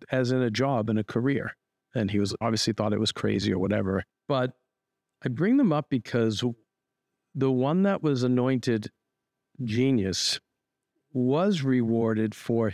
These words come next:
his intelligence. And what I noticed was, and this is before I saw this, and in fact, just seeing this video now made me think of this example. It made me realize how true this is. The problem with the one guy that was told he was a genius, there was really nowhere for him to go from there,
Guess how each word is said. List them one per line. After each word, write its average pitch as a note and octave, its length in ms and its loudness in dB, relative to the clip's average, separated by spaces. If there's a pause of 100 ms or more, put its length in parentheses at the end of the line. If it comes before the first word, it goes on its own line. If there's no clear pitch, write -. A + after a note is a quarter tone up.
his A2 180 -2
intelligence. A2 720 -2 (200)
And C#3+ 80 -2
what D3+ 80 0
I E3+ 80 2
noticed B3+ 400 2
was, B2 400 0
and D#3+ 140 2
this F#3+ 100 0
is E3 80 0
before B2+ 480 0
I A2 220 0
saw A2+ 280 -2
this, G2+ 200 -2
and A#2 180 0 (220)
in A#2 80 -4
fact, C3 240 -2
just - 180 -2
seeing B2 220 2
this G#2+ 140 -2
video A2 260 0
now G#2+ 240 2
made G#2 260 0
me G#2+ 120 2
think A2 240 -2
of G#2 80 0
this G2+ 180 -2
example. G#2+ 560 -2 (260)
It B2+ 60 -2
made B2+ 160 2
me A2 80 2
realize A#2 300 0
how A2+ 100 -2
true F3+ 180 0
this D#3+ 220 -2
is. - 200 -6 (240)
The D#3+ 120 -2 (120)
problem G3 220 0
with G3 140 0
the D#3 120 0
one D3 320 0
guy C#3 200 0
that C3 120 2
was B2 200 -2
told C3 240 -2
he C#3 80 0
was A#2+ 120 -2
a C3+ 60 2
genius, E3 420 2
there D3+ 120 0
was D3 160 0
really A#3+ 260 2
nowhere D#3+ 460 2
for - 120 -4
him D3+ 120 2
to C3 80 0
go E3+ 260 0
from B2 240 0
there, - 300 -4